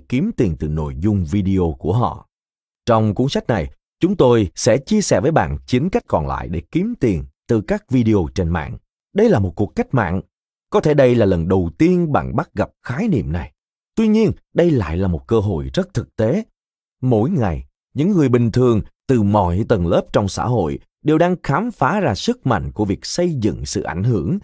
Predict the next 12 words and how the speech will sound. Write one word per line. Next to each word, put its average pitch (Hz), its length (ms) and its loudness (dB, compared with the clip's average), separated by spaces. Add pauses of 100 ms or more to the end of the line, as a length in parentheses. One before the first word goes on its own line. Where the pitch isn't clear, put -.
(160)
tạo 80 220 -2
thu 110 180 -2
nhập 107 240 0 (400)
và 107 340 2 (100)
tạo 95 300 2
ra 110 120 2
tác 240 320 -4
động 92 300 0
mạnh 85 320 -2
mẽ 82 340 -4
trên 90 280 0 (100)
YouTube 131 380 -2